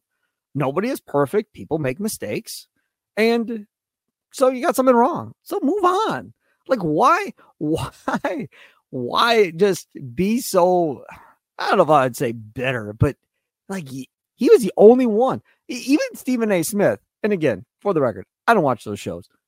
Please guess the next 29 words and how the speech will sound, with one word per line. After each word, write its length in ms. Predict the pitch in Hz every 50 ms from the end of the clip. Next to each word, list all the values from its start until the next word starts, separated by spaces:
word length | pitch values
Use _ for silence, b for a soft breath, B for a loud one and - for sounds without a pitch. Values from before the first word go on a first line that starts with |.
| _ _ _ _ _ - -
That 320 | 135 123 190 196 214 196
video 420 | 160 156 170 190 180 156 135 110
clip 260 | 107 - 147 135 120 123
of 100 | 120 117
Windhorst 420 | 139 160 180 175 160 151 143 -
and 100 | 131 123
Stephen 260 | - 151 135 123 123
A 80 | 127 123
was 140 | 120 113 127
on 60 | 117
the 100 | 107 104
front 320 | - - 170 165 160 147
page 220 | 151 147 139 120 127
of 80 | 110
the 140 | - - 131
E 60 | 127
S 140 | 117 110 -
P 140 | - - 104
N 60 | 95
website, 400 | 131 180 180 147 110 - - - _ _ _ _ _ _ _ _ _ -
which 380 | - 226 - - - - - _ _ _
I'm, 160 | - 160 123 107 -
I'm 200 | 131 131 131 131
on 140 | 123 117 98
to 60 | -
quite 240 | - - 160 117 101
often, 360 | 135 214 269 - - 90 98
obviously, 500 | 98 107 101 95 117 120 - - 143 139
as 300 | 113 101 95 - - -